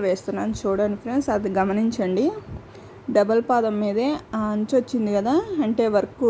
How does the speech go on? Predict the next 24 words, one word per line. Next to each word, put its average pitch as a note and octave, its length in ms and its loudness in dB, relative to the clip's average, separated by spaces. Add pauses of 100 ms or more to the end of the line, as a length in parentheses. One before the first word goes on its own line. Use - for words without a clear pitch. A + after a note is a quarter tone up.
(220)
అంచు G3+ 260 -4
వచ్చింది G3+ 320 -6
కదా, A3 180 -2 (1300)
కరెక్ట్గా C4 480 2 (180)
ఆ - 20 4 (140)
లైన్ A#3+ 320 2 (140)
పక్కనే C#4+ 640 0
పడాలి G3 400 2
మన F#3+ 180 0
స్టిచ్ - 360 -10
అనేది. F3+ 280 -4 (640)
చూడండి, C4+ 360 -4 (1600)
అంటే C#4 200 6 (640)
ఈ - 20 0 (240)
వర్క్కి A#3+ 420 0
అయితే B3 320 2 (680)
కొంచెం A#3 240 2 (100)
ముద్ద G#3+ 180 2 (120)
కుట్టులాగా A3+ 560 2
వచ్చింది A3 360 -2
కాబట్టి G3+ 440 0
ఇది B3+ 120 2 (200)
ఓకే. G3+ 280 -4 (300)
ఒకవేళ A#3+ 320 2